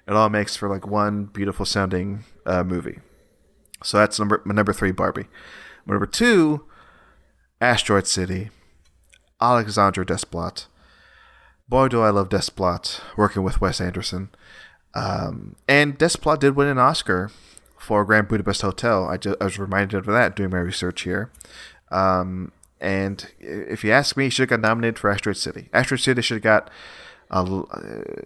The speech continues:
you know, any nomination, really. Uh, and one of them should have been score. Uh, and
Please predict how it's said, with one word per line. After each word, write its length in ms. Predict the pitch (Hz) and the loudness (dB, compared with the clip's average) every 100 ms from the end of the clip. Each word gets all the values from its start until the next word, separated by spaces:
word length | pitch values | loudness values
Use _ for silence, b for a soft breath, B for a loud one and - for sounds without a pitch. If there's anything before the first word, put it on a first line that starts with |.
| - | -8
you 100 | 107 | -6
know, 300 | 90 92 - - - - | -4 -4 -6 -10 -8 0
any 180 | 233 262 | 4 4
nomination, 640 | 117 170 - 55 - - | 4 2 -2 -6 -8 -10
really. 480 | - 147 143 95 127 - - | -2 2 2 2 0 -8 -12
Uh, 60 | 135 | -6
and 560 | 131 120 139 98 127 | -2 0 0 0 0
one 100 | 135 | 2
of 60 | 160 | 4
them 340 | 156 151 156 | 4 0 -4
should 180 | - - | -4 2
have 80 | 190 | 2
been 120 | 180 | 2
score. 500 | - - 196 139 - - B B B - | -2 0 2 2 -2 -14 B B B -2
Uh, 640 | 113 113 107 101 95 92 - | 2 6 6 6 4 0 0
and 880 | 113 117 113 113 110 113 110 110 | 2 4 4 2 0 -2 -4 -4